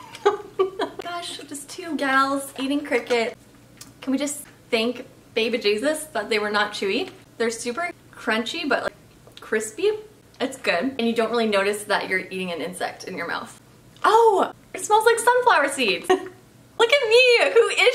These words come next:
she? What a little treat. You get that nutty taste, but with all the nutrients, like, so nutrient dense. Do you like it? Oh, good girl. You need to stay and look regal for the rest of the video. Well, that was a success. Definitely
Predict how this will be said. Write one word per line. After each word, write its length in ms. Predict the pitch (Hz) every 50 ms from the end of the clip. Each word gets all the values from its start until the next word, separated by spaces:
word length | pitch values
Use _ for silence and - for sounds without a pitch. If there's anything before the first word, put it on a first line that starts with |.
| 508
she? 380 | - 370 330 330 302 285 262 220 - - - - - - - - - -
What 100 | 359 370
a 60 | 440
little 240 | 453 453 466 480 453 -
treat. 440 | - - 349 - 466 453 403 - - - - -
You 100 | - 214
get 220 | 190 220 233 - -
that 160 | 247 220 208
nutty 240 | 214 214 208 226 240
taste, 600 | - - 208 185 220 302 - - - - - - - - - -
but 100 | 196 202
with 160 | 214 214 - -
all 180 | 202 202 214
the 140 | 220 226 214
nutrients, 480 | 208 202 254 269 - 226 180 165 160 -
like, 120 | 185 185
so 280 | - - - 240 269 294
nutrient 600 | 262 240 254 277 285 285 - 302 294 226 196 -
dense. 440 | 226 254 415 453 285 - - -
Do 100 | - -
you 100 | 294 285
like 240 | 233 208 214 508 - -
it? 360 | 554 719 740 - - - - - - - -
Oh, 140 | 277 247 233
good 340 | 220 - 285 294 240 214
girl. 440 | - 214 214 226 208 180 175 - - - -
You 80 | - 277
need 80 | 277
to 80 | 277 302
stay 360 | 294 - - 262 247 269 294
and 100 | 269 247
look 200 | 240 240 233 240
regal 340 | 233 240 233 214 185 170 180
for 140 | - - 214
the 80 | 208
rest 260 | 202 208 226 220 - 247
of 60 | 220
the 100 | 220 214
video. 360 | 214 202 190 175 139 147 240 - -
Well, 100 | 277 262
that 160 | 269 285 311
was 120 | 339 -
a 120 | 480 453 466
success. 560 | 466 466 - - 202 - 302 - - - - - - - - - - - - - - - - -
Definitely 680 | - 247 247 - 403 427 349 330 349 370 370 381 381